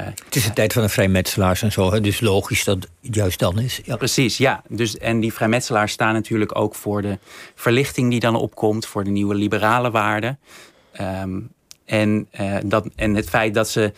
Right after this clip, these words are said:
Speaker 2: samenkomen in donkere kamertjes waarvan niemand precies weet wat er gebeurt, maakte ze heel erg verdacht in de ogen van met name die Europese conservatieven. En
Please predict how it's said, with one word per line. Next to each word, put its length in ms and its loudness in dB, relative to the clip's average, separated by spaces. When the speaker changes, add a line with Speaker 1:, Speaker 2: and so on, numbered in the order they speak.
Speaker 2:
samenkomen 720 2
in 160 0
donkere 320 0
kamertjes 460 0
waarvan 280 -2
niemand 260 2
precies 240 -4
weet 220 0
wat 160 0
er 80 -4
gebeurt, 680 -2
maakte 300 0
ze 80 0
heel 200 4
erg 120 0
verdacht 360 -2
in 80 -4
de 60 -2
ogen 300 -2
van 140 -2
met 100 -2
name 260 2
die 100 0
Europese 400 -2
conservatieven. 680 -4
En 80 -4